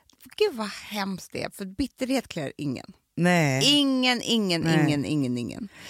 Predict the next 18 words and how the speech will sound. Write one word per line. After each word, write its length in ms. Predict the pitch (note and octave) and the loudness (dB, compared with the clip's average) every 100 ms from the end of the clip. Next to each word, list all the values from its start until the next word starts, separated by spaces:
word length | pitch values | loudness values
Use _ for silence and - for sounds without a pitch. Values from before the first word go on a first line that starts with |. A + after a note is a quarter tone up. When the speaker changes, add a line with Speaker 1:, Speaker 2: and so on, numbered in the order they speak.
| - | -12
Speaker 1:
Men 100 | - | 0
jag 100 | A3+ | 2
måste 440 | B3+ C4+ C4 - A#3+ | 4 2 0 -2 0
ändå 240 | A3 F3 | 0 -2
säga 360 | E3+ F3+ D3 C3 | -4 -2 0 -2
att 100 | - | -4
det 80 | F#3 | -4
här 180 | G3 | -4
med 140 | F#3 G3 | -2 0
Speaker 2:
Att 140 | - | 2
jag 120 | - | 4
har 120 | G#3+ F#3+ | 4 4
varit 180 | F3 | 2
bitter? 420 | E3+ B3+ B3+ - - _ | 0 -4 -4 -8 -10 _
Speaker 1:
Nej, 500 | F#3 A3+ - A3+ F3 | -2 2 2 2 0
att 120 | F3+ - - | -2 -6 -10
du, 160 | E3 | -10
eh, 400 | D3+ - F2 D#2+ | -8 -8 -8 -8